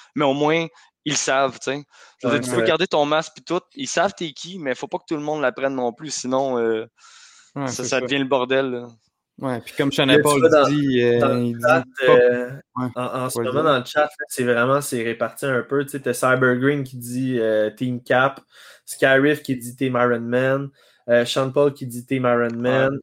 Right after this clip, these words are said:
Speaker 2: Skyriff qui, qui est d'accord avec toi, Joe, sur ton point. Euh, Bob qui dit, lui, euh, Team Capitaine, puis Sean Paul qui, qui renchérit en disant, « Parce que c'est pas parce que t'as des pouvoirs que t'es au-dessus des lois. »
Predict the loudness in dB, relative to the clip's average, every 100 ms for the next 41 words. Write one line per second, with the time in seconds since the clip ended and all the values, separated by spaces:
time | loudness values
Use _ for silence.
0 | _ 0 2 4 2 -2 -10 -4 -2 -4
1 | -6 -4 -4 0 2 2 2 0 0 -2
2 | -4 -6 -4 -4 -2 2 2 0 -8 _
3 | _ 0 6 8 6 6 4 4 -4 -4
4 | -2 0 4 4 4 0 -8 -6 -4 -2
5 | -2 -2 0 2 0 -6 -6 -4 -4 0
6 | 0 2 0 -2 -4 -2 0 -2 -6 -8
7 | -4 -2 -2 -4 0 0 -2 0 2 2
8 | -2 2 2 0 -6 _ -2 2 4 2
9 | 0 0 0 -2 -4 4 4 4 -2 -6
10 | -6 -8 -6 -2 -2 0 0 -2